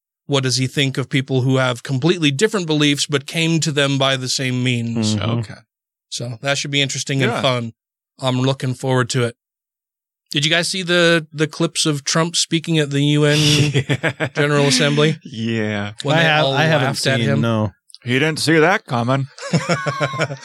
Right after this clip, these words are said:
Speaker 1: didn't see that reaction coming. Uh,
Speaker 3: Uh.
Speaker 1: I thought this was beautiful. I, I saw it last night as I was going to bed and read the story.
Speaker 2: That fucking
Speaker 3: So,
Speaker 2: picture is
Speaker 3: yeah, so this
Speaker 2: hilarious.
Speaker 3: picture we're looking at right now, it looks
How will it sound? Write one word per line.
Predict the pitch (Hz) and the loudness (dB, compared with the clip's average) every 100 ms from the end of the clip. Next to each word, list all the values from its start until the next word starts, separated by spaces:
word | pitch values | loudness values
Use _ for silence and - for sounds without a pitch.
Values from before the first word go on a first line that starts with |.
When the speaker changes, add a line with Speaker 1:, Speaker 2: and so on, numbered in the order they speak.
| - - - | -14 -12 -2
Speaker 1:
didn't | 139 156 180 | 2 4 4
see | - 175 | 2 2
that | 143 226 | 2 2
reaction | 156 147 127 - 139 127 | 0 2 2 0 -2 -2
coming. | 127 123 123 135 | -2 0 0 0
Uh, | 135 - - - 190 220 165 127 127 123 120 117 - | -4 -8 -12 -12 -8 -4 0 2 4 4 2 -2 -8
Speaker 3:
Uh. | 120 120 120 110 107 98 98 | -2 2 2 2 -2 -4 -2
Speaker 1:
I | 156 | 0
thought | 175 190 | 0 0
this | 165 175 | 0 2
was | 165 143 135 | 2 2 -2
beautiful. | 127 143 156 147 127 | -2 0 0 0 0
I, | 127 127 | 0 -2
I | 131 | -4
saw | 127 147 | -2 0
it | 139 | 2
last | 135 123 | 0 0
night | 143 131 131 | -2 -2 -4
as | 127 | -2
I | 127 | 0
was | 127 | 0
going | 127 127 | 2 2
to | |
bed | 127 127 | 2 0
and | 123 | -2
read | 123 120 | -4 -2
the | |
story. | - 135 123 120 117 - | -2 0 2 2 -2 -4
Speaker 2:
That | 147 147 | -4 -4
fucking | - 170 156 | 0 0 2
Speaker 3:
So, | 208 196 | 6 6
Speaker 2:
picture | 147 - 131 110 | 4 0 -2 0
is | 143 | 2
Speaker 3:
yeah, | 190 | 2
so | 208 | 4
this | 247 247 | 4 4
Speaker 2:
hilarious. | 208 | 2
Speaker 3:
picture | 247 226 | 2 2
we're | 175 | 2
looking | 160 165 156 | 4 2 2
at | 135 | 2
right | 113 117 | 2 2
now, | 123 120 - | 2 2 2
it | 175 | 2
looks | 208 311 - - - | 2 0 0 -2 -4